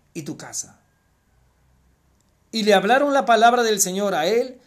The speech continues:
y a todos los que estaban en su casa. Y él, tomándolos en aquella misma hora de la noche, les lavó las heridas y enseguida se bautizó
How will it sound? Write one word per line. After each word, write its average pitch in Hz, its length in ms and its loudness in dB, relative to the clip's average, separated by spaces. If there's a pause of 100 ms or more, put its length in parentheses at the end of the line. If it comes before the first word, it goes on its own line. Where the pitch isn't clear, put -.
(140)
y 156 120 -8
a 180 120 -2
todos 294 320 2
los 269 140 -2
que 247 60 -6
estaban 208 420 -2
en 165 80 -8
su 139 160 -12
casa. - 340 -14 (600)
Y 160 140 2
él, 233 140 4
tomándolos 247 540 0
en 208 140 -2
aquella 220 300 -2
misma 190 420 -4
hora 214 320 -4
de 180 120 -10
la 175 120 -2
noche, 214 320 -8
les 190 140 -6
lavó 156 240 -6
las 180 180 -4
heridas 185 440 -6
y 160 40 -12
enseguida 147 520 -8
se 156 140 -10
bautizó 156 600 -6